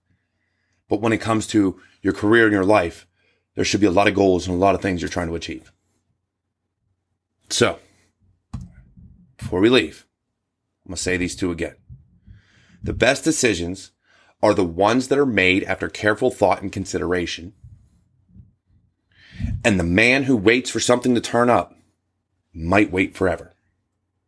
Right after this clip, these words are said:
Think about him. Again, just a little bit of wisdom as we end this episode. Now, as we are at the end, I do wanna say this. Please, if you like this episode, if you like our show, go ahead, leave us a rating,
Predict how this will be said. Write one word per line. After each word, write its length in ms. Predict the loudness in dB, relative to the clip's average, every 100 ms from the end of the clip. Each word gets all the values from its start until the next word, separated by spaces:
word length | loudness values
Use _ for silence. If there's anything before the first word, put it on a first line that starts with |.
| _
Think 300 | _ -12 -8
about 200 | -6 -8
him. 80 | -12 _ _ _ _ _ -10
Again, 240 | -4 -4
just 160 | -4 -8
a 60 | -4
little 340 | 2 4 4
bit 120 | 4
of 80 | 4
wisdom 260 | 2 2 0
as 120 | 0
we 80 | 0
end 120 | -2
this 120 | -4
episode. 360 | -8 -10 -14 -16 -20 -20 -20 0
Now, 180 | 2 4
as 120 | 2
we 80 | 4
are 240 | 4 4
at 120 | 2
the 140 | 0 -4
end, 200 | -4 -12 _ _ _ _
I 120 | -6
do 120 | 0 2
wanna 200 | 2 0
say 180 | 0
this. 260 | 0 -4 -10 _ -20 _
Please, 280 | 0 2 2
if 60 | -2
you 80 | 0
like 300 | 2 2 0
this 200 | -2 -2
episode, 420 | -4 -6 -12 -18 _ _ _ _ _ _ _ _ _ _
if 120 | -8 -4
you 80 |
like 280 | 0 0 2
our 120 | 0
show, 460 | 0 2 4 2 -4 _ _ _ _ _ _ _ _ _ _ _ _ _ -4
go 140 | 0
ahead, 420 | 2 4 2 0 -6 _ _
leave 260 | 0 2 2
us 120 | 2
a 60 |
rating, 420 | 0 0 0 -4